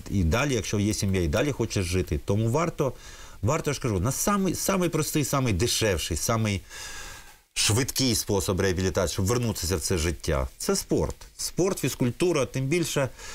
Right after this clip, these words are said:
на всіх змаганнях, що і наша федерація проводить, і департамент молоді в Києві дуже класно проводить. Ти зустрічаєшся з усіма своїми, яких ти вже знаєш там півроку, рік, два, три роки, там,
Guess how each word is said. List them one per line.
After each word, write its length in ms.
на 80
всіх 240
змаганнях, 460
що 140
і 60
наша 280
федерація 520
проводить, 680
і 420
департамент 640
молоді 440
в 80
Києві 240
дуже 240
класно 380
проводить. 580
Ти 140
зустрічаєшся 560
з 80
усіма 340
своїми, 420
яких 200
ти 100
вже 140
знаєш 340
там 180
півроку, 560
рік, 400
два, 280
три 300
роки, 500
там, 220